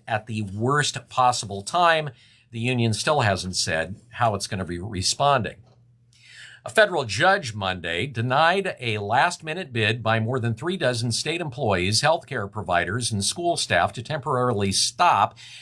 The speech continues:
the state's covid nineteen vaccination mandate. U S District Judge Michael Simon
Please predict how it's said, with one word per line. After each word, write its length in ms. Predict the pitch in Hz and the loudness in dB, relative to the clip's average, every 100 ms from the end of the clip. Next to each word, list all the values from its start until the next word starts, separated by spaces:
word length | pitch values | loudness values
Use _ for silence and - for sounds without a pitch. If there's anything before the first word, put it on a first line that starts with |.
| - | -8
the 80 | 139 | -4
state's 400 | - 120 131 - | 0 0 0 -2
covid 280 | 135 131 | 0 0
nineteen 540 | 107 107 110 107 113 110 | 2 2 2 0 0 2
vaccination 680 | 92 92 - 92 87 - 123 | 2 2 -2 -4 -2 -2 0
mandate. 500 | 170 175 113 80 73 - - - - | 2 2 0 -4 -8 -20 -20 -18 -6
U 260 | 104 143 | 0 2
S 160 | 170 - | 2 0
District 340 | 175 - 196 | -6 -4 -6
Judge 540 | 113 107 95 110 113 - _ _ 85 | 0 4 4 2 -4 -8 _ _ 0
Michael 380 | 95 107 156 165 | 4 4 2 -2
Simon 480 | - 117 90 95 | 2 2 2 0